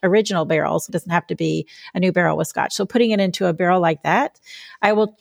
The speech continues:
try to steer them towards flavors that I already know they like because it makes it a little bit more approachable. Or I put it in a cocktail because the cocktail really makes it engaging for them to find the whiskey.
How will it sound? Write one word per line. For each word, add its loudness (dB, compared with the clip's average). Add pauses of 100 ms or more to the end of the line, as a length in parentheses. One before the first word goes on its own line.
try 4
to 0
steer 0
them 0
towards -2
flavors 0
that 0
I 2
already 2
know -2
they 0
like -2 (260)
because -2
it -2
makes -2
it -2
a 2
little 2
bit 0
more -2
approachable. -4
Or 4
I 0
put 0
it 2
in -4
a -8
cocktail -6
because 0 (380)
the -2
cocktail 0 (380)
really 0
makes -4
it 0
engaging 0
for -2
them 0
to -4
find -4
the 0
whiskey. -2